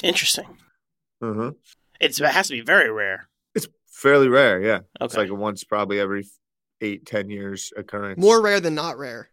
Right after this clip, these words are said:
Speaker 3: some would say.
Speaker 2: It's a real, it's a real accomplishment for a sporting, for a sporting team.
Speaker 1: Understood.
Speaker 2: City's fighting for it, but they play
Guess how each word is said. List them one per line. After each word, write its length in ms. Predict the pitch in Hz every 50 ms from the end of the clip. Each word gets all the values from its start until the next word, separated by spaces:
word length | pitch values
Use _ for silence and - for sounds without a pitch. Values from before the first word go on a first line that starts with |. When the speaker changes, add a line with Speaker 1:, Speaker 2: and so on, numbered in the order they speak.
| _ _ _ _ _ _ _ _ _ _ _ _
Speaker 3:
some 180 | - - 139 131
would 140 | 127 131 -
say. 100 | - 135
Speaker 2:
It's 100 | 120 139
a 120 | 147 135
real, 540 | 120 123 135 147 151 156 156 147 147 143 - -
it's 160 | 131 113 117
a 80 | 127
real 420 | 120 113 120 135 139 139 135 131 127
accomplishment 640 | 120 120 117 110 104 95 98 90 - 110 107 107 -
for 120 | - 113
a 40 | 110
sporting, 480 | - - - 110 104 101 - - - - _ _ _
for 120 | - -
a 40 | 120
sporting 340 | 123 - - - - - -
team. 40 | -
Speaker 1:
Understood. 380 | 120 123 127 123 143 139 127 - _ _ _ _ _ _ _ _ _ _ _
Speaker 2:
City's 460 | - - - - 113 107 107 104 104 -
fighting 320 | - 113 104 101 - 104
for 240 | - - - 92 87
it, 100 | - - _ _ _ _ _ _ _ - - _ -
but 100 | 110 101
they 80 | 110
play 400 | 107 - 117 110 107 107 104 101